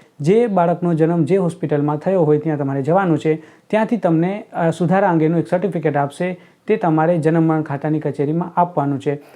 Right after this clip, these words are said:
તે સર્ટિફિકેટના આધારે જન્મ મરણ ખાતાની કચેરી એ બાળકના રેકોર્ડમાં સુધારો કરી આપશે અને ત્યારબાદ જ બાળકનું પૂરું નામ તમે ઉમેરશો અને બાળકનું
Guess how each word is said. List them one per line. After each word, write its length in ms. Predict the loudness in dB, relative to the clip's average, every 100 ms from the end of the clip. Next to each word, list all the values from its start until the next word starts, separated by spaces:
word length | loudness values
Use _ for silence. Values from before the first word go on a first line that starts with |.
| _ -6
તે 60 |
સર્ટિફિકેટના 640 | -2 -2 0 0 -2 -2 -4
આધારે 640 | 0 2 2 2 0 0
જન્મ 260 | -2 0 0
મરણ 220 | 0 -2
ખાતાની 380 | -2 -2 -2 0
કચેરી 520 | 0 2 2 0 -4 -16 _
એ 80 | 0
બાળકના 460 | 2 2 0 -2
રેકોર્ડમાં 560 | 0 0 0 0 -2 -4 -4
સુધારો 320 | -2 0 2
કરી 240 | 2 2
આપશે 340 | -2 -4 -8 -8 -14 _
અને 160 | -2 -2
ત્યારબાદ 600 | 2 2 2 2 2 2
જ 140 | 0
બાળકનું 520 | 2 2 0 -2 -2
પૂરું 240 | 0 2 2
નામ 180 | 0 0
તમે 320 | -2 -2 -2
ઉમેરશો 400 | -2 0 0 -2
અને 320 | -4 -4 -2
બાળકનું 440 | 0 0 -2 -4